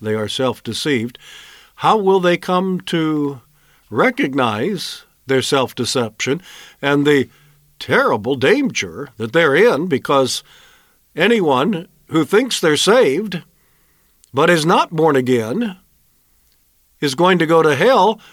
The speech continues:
without giving it serious thought, without seizing the remedy that God has given that sinners might be cleansed and be spared eternity in hell and go to heaven.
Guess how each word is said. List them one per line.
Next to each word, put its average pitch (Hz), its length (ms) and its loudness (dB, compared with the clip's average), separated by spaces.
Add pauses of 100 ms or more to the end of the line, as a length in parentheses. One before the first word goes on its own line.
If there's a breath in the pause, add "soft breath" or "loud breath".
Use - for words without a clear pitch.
(140)
without 190 360 0
giving 202 360 2
it 208 160 4 (160)
serious 196 500 2
thought, 285 460 0 (500 soft breath)
without 180 400 0 (720)
seizing 190 520 2
the 180 100 4
remedy 196 500 2
that 160 460 -2
God 156 320 0
has 170 280 -2
given 208 420 -2
that 131 220 -2 (600 soft breath)
sinners 156 560 -2
might 123 300 -2
be 131 120 0
cleansed 156 600 -4
and 113 240 -4
be 123 180 -2
spared 127 580 -4 (460 soft breath)
eternity 131 580 -2
in 117 100 -4
hell 151 280 -2
and 120 100 -4
go 131 140 -2
to 127 80 -4
heaven. 135 320 -6